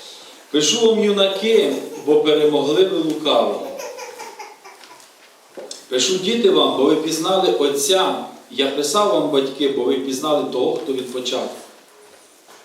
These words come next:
Писав я вас до, до, до вас, юнаки, бо міцні ви, і Слово Боже у вас пробуває, і лукавого перемогли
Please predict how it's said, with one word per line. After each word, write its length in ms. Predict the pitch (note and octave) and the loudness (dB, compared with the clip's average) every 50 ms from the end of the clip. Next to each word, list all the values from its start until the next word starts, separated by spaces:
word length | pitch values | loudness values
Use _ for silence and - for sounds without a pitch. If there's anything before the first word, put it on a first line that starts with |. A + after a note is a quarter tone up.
| _ - - - _ - F#4 G4 - A4 - - - - - - - - - - - - - - - | _ -20 -20 -20 _ -20 -18 -16 -16 -16 -16 -20 -20 -20 -20 -20 -20 -20 -20 -20 -20 -20 -20 -6 -2
Писав 440 | C#3 C#3 C#3 - F#3 F#3+ F#3+ F3 D#3 | -2 0 2 2 4 2 4 4 2
я 60 | D3+ | 4
вас 200 | D3 D3 D3 C#3 | 4 4 4 2
до, 140 | C#3 C#3 C#3 | 2 0 -2
до, 300 | C#3+ C#3 C3+ C#3 C3 C3+ C3+ C3+ - - - - - - - - - - - - - C3 | 0 -2 -2 -2 0 0 0 -2 -2 -6 -14 -18 -20 -20 -20 -20 -20 -20 -20 -20 -12 -6
до 100 | B2 C3 | -4 0
вас, 320 | C3+ C#3+ D3 C#3+ - - B2+ C3 | 4 4 4 4 4 0 -6 -6
юнаки, 680 | B2+ C3 B2+ B2 A#2+ A#2+ D#3+ F3 E3+ - - - - - - - - - - - - | -6 -6 -6 -6 -6 -6 -2 0 0 0 0 -4 -8 -12 -16 -20 -20 -20 -20 -4 0
бо 120 | C3+ C#3+ C#3 | 0 2 2
міцні 560 | B2+ B2+ - - - - - - F3 G3 F#3+ | 2 0 0 -2 -6 -6 -6 -4 -4 -2 -2
ви, 340 | - A#2+ A2 - - - - | -2 -2 -4 -4 -6 -8 -8
і 40 | |
Слово 380 | - - C#3 D3+ F3 F#3 F#3 E3 | -8 -6 -2 0 2 2 2 2
Боже 500 | C#3+ - D3+ D3+ D3 D3 C3+ C3+ A#2+ - - - - - - - - - - - - B2 A#2 | 2 0 0 2 2 2 2 0 -2 -4 -6 -10 -14 -16 -20 -18 -18 -18 -16 -14 -14 -12 -10
у 40 | A#2 | -8
вас 520 | A#2 A#2+ B2 - - - - - - - - - | -6 -4 -2 -2 -2 -2 -4 -6 -8 -10 -8 -4
пробуває, 680 | C3 C3+ C3+ C3+ C3+ C3+ C3+ B2+ B2 A#2 A2 G#2+ A2 - - - - - - - _ _ _ _ - - - - - - - - - - | -2 -2 0 2 2 2 4 4 4 2 2 0 -4 -8 -12 -16 -20 -20 -20 -20 _ _ _ _ -20 -20 -20 -20 -20 -20 -20 -20 -14 -10
і 80 | F#3 F3 | -6 -4
лукавого 840 | C#3+ B2+ - - B2+ - - - - - - - - - - A4 A#4 A4+ A4 A4 A4 A4+ - - - - - - - - - - - - | -4 -4 -4 -4 -2 0 2 2 2 2 2 0 -2 -4 -6 -8 -8 -8 -10 -10 -10 -10 -10 -10 -10 -10 -10 -12 -12 -12 -14 -14 -8 -4
перемогли 840 | B2+ B2 A#2+ A#2+ A#2+ A2+ A2 G#2 - - A2+ B2 B2 B2 A#2 A2+ | -4 -2 0 0 0 -2 -2 -4 -6 -6 -6 -4 -2 -2 -2 -4